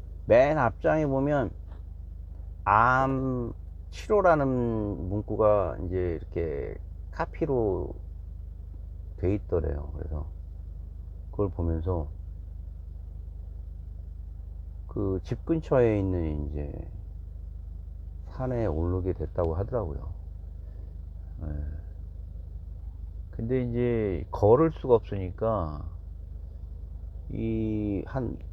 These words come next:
몇 미터 되는 부분을 이렇게 기어서 갔대, 기어서.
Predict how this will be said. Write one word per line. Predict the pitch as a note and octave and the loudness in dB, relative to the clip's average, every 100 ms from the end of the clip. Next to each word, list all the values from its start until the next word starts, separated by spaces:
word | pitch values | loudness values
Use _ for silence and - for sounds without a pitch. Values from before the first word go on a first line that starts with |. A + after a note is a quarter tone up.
| - | 0
몇 | G2 G2 | 6 6
미터 | A#2 F#3 - F3+ | 6 4 8 8
되는 | D3+ C3 B2 A#2 | 8 6 6 2
부분을 | G#2 F#2 F#2 G2+ B2 E2+ | 0 0 0 0 0 -2
이렇게 | F2+ - | -4 -6
기어서 | - G#2 A2 E3+ G3+ - B2 | -6 0 6 8 8 8 4
갔대, | D#2 - F2 | 4 -4 -6
기어서. | - F2+ D2+ D2 D2 | -4 -2 -2 -2 -8